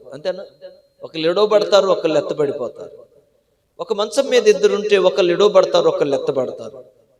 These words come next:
ఇద్దరు తిరగలు విసురుతూ ఉండగా ఒకళ్ళు ఎడవబడతారు, ఒకళ్ళు ఎత్తబడతారు. అంటే సిద్ధపడినోళ్ళు ఎత్తబడిపోతారు.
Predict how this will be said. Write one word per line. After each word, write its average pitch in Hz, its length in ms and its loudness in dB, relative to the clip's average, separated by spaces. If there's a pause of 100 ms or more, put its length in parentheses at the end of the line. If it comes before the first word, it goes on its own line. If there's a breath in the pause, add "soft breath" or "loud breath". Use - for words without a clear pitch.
(720)
ఇద్దరు 180 260 0
తిరగలు 240 420 2
విసురుతూ 226 440 -2
ఉండగా 190 360 2
ఒకళ్ళు 175 360 2
ఎడవబడతారు, 175 580 0
ఒకళ్ళు 160 520 -4 (560)
ఎత్తబడతారు. 131 800 -8
అంటే 220 500 -2 (220)
సిద్ధపడినోళ్ళు 262 840 4
ఎత్తబడిపోతారు. 254 760 4